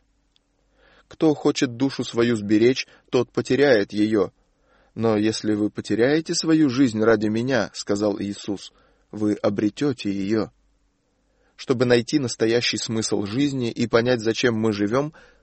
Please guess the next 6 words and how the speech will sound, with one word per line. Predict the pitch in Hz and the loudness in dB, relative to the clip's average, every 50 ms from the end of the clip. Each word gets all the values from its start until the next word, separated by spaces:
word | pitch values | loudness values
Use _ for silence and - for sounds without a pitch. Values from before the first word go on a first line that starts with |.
| _ _ | _ _
нам | 123 143 156 151 147 | -4 -2 -2 -2 -2
нужно | 147 151 143 139 143 143 139 | -2 -2 -2 -2 -2 -2 -2
начать | 135 131 - - 120 117 123 120 - - _ - | -2 -2 -2 0 0 0 0 0 -4 -12 _ -12
жить | 110 104 107 107 101 - - | -6 -4 -2 -2 -4 -4 -8
для | 104 104 110 113 113 | -6 -2 0 0 0
Бога. | 107 113 139 143 123 101 - - - - | 0 0 0 -2 0 -2 -4 -6 -6 -8